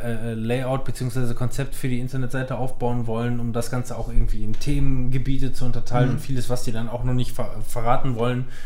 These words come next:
Speaker 1: um einfach keine, keine falschen Hoffn-, Hoffnungen zu schüren, äh, so gesehen. Und, ähm, äh, ich weiß nicht mehr genau, was die alle im Einzelnen vorhaben, aber,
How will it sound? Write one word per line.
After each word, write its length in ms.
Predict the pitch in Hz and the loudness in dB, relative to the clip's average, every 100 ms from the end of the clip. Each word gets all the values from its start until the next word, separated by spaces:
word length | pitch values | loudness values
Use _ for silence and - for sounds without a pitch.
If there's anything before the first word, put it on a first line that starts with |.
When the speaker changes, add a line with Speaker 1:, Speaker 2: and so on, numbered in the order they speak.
| - - | -4 -2
Speaker 1:
um 60 | |
einfach 280 | 120 123 - | -2 -4 -4
keine, 400 | 135 123 123 120 | -2 -2 0 -2
keine 320 | 113 127 123 123 | -2 -2 -2 2
falschen 380 | - 120 127 135 | 6 6 4 2
Hoffn-, 320 | - 135 117 | 0 -2 0
Hoffnungen 340 | 135 139 117 | 2 2 -2
zu 120 | - | -4
schüren, 400 | 107 110 107 135 - 107 | -4 -2 -4 -2 -4 -6
äh, 420 | 107 107 107 104 | -8 -6 -6 -4
so 140 | 107 | -4
gesehen. 300 | 107 107 135 - - - - - | -2 -4 -6 -8 -8 -8 -6 -6
Und, 400 | - 117 113 104 117 | 0 2 2 -2 -4
ähm, 380 | 110 110 107 101 - - - - - - - - - - | -2 -2 -2 -4 -10 -16 -16 -14 -14 -14 -14 -16 -16 -4
äh, 180 | 123 123 | -4 -2
ich 580 | 127 120 113 92 143 156 | -6 -8 -10 -10 -4 -2
weiß 160 | 156 | 0
nicht 100 | 170 | 2
mehr 100 | 160 | 4
genau, 220 | 156 156 147 | 6 6 4
was 220 | 156 - | 0 -2
die 120 | 147 | -2
alle 180 | 147 156 | -2 -2
im 100 | 151 | -2
Einzelnen 500 | 135 156 151 147 143 | -4 -2 0 0 2
vorhaben, 340 | 139 139 127 113 | 2 0 -2 -4
aber, 160 | 117 | -4